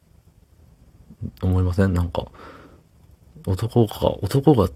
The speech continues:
そういう話の時って常に悪者にされるじゃんね。うん。まあ、そういうね、悪者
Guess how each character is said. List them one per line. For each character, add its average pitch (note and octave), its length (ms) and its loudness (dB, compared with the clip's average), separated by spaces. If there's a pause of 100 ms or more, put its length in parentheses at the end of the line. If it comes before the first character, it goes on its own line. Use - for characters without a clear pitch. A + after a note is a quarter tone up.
そ F#2 160 2
う F2+ 40 4
い F2+ 100 4
う F2 80 4
話 F2 340 0
の - 100 0
時 - 140 -6
っ - 40 -16
て - 120 -4
常 G#2 220 0
に F2+ 140 2
悪 E2+ 220 2
者 E2+ 240 2
に E2 100 -2
さ - 120 -6
れ - 100 -6
る E2 120 -6
じ - 120 -10
ゃ - 40 -12
ん E2+ 60 -4
ね。 F#2 120 -4 (840)
う F#2 60 0
ん。 F2+ 360 -2 (560)
ま F#2+ 100 0
あ、 - 20 -2
そ A#2 160 2
う C3 60 2
い C3 60 2
う B2 260 6
ね、 C3 280 2 (100)
悪 F#2+ 240 0
者 A#2 460 4